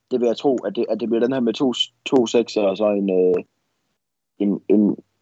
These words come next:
en otte og halv tier. Øh, og det, jeg vil egentlig også tro, at vi holder fast nogenlunde det samme, som vi gjorde med Viborg. Jeg har ikke, vi har ikke rigtig hentet nogen spillere decideret til den centrale midtbane efterfølgende. Så, øh, må ikke den stadigvæk kommer til at hedde, øh, hvad hedder det, Victor Mpendi og Mads Albeck som sekser, og så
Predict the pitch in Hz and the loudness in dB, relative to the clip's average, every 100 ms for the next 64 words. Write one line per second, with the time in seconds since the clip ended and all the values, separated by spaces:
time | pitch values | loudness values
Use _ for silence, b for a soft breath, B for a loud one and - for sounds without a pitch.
0 | _ 113 107 127 123 113 113 104 135 113 | _ 4 6 6 4 2 -2 -4 -2 -2
1 | 95 _ - 101 98 98 196 - 104 - | -4 _ -10 -6 -2 -2 0 0 0 -2
2 | _ _ - _ - 117 139 135 127 - | _ _ -20 _ 0 2 4 4 2 2
3 | 151 123 120 117 127 131 131 127 117 113 | 0 0 0 0 -2 -2 -4 -4 -2 0
4 | 123 131 113 110 117 110 120 117 101 107 | 0 -2 -6 -4 -4 -2 -2 0 0 2
5 | 117 - - _ b b - 147 170 151 | 0 -2 -12 _ b b -2 2 4 2
6 | 147 156 143 135 - 135 147 127 104 104 | 2 0 -2 -4 -2 2 4 2 0 -6
7 | 107 95 127 98 101 95 95 101 104 117 | -10 0 2 2 -4 -12 -10 -10 0 0
8 | 104 107 - 98 95 _ _ _ _ - | 2 -2 -4 -6 -8 _ _ _ _ -6
9 | 120 - 113 107 95 92 - _ _ _ | -4 -2 -2 -2 -4 -6 -12 _ _ _
10 | _ - - 107 101 101 98 95 123 139 | _ -10 0 4 4 4 2 0 0 2
11 | 135 127 135 127 123 127 113 101 123 117 | 2 0 2 2 2 -2 -4 -2 -2 0
12 | 110 107 104 98 98 98 - 101 107 101 | 0 0 0 -2 -2 -6 -8 -6 -2 0
13 | 104 101 104 104 117 123 110 98 101 101 | 0 0 0 2 2 4 6 4 2 2
14 | 117 104 95 - 104 110 - 104 95 95 | 2 2 0 -2 -4 -2 0 0 0 0
15 | 104 | -2